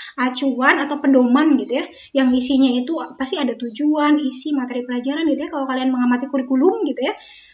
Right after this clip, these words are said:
Eh, dan itu digunakan sebagai pedoman untuk pelaksanaan kegiatan pembelajaran. Entah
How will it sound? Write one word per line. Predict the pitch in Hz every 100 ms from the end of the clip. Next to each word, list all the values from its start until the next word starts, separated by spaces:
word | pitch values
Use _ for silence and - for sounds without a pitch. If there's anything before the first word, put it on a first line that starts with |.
| _ 247
Eh, | 240
dan | 240 254
itu | 254 415
digunakan | 330 294 247 254 359
sebagai | 359 254 269 294
pedoman | 277 254 233 233 302 392
untuk | 277 254 -
pelaksanaan | 262 247 254 254 294
kegiatan | 247 233 240 247
pembelajaran. | 240 226 214 - - - - _ _ -
Entah | 262 277